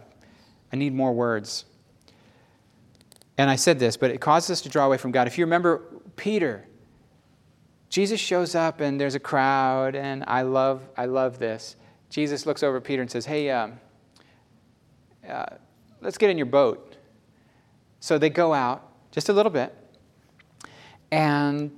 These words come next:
Jesus teaches the people from his fishing boat. And then when he's done with his little sermon, he says, uh,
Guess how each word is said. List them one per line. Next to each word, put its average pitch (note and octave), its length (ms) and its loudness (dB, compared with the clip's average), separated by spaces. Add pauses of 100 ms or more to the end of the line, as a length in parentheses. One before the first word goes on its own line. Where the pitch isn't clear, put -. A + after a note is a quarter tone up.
(200)
Jesus G#3 420 0
teaches G3+ 380 -4
the F3 60 -10
people F3+ 360 -6
from E3+ 260 -4
his F3 140 -6
fishing D#3 340 -6
boat. G#2 300 -4 (1700)
And C3+ 160 -2
then F#3+ 180 4
when A#3+ 140 2
he's C4 180 0
done C#3+ 380 0 (400)
with C3 100 -4
his D3 160 0
little F3 160 2
sermon, A2+ 540 -6 (640)
he E3+ 120 -4
says, C#3 540 -2
uh, C3+ 360 0